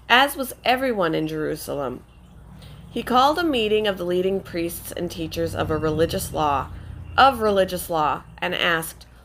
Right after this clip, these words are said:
"Where is the Messiah supposed to be born?" "In Bethlehem in Judea,"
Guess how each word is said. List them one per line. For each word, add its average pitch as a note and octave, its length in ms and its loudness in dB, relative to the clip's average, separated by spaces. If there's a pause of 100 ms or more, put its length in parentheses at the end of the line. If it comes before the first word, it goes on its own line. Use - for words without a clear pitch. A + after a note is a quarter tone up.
(240)
"Where B3 280 4
is C4+ 160 2
the B3+ 80 -2
Messiah G3+ 580 2
supposed F3+ 460 -6
to F3 60 -8
be E3+ 120 -4
born?" D#3 500 0 (2000)
"In A3+ 220 4
Bethlehem C#4+ 680 2
in A#3 160 -4
Judea," G3+ 640 2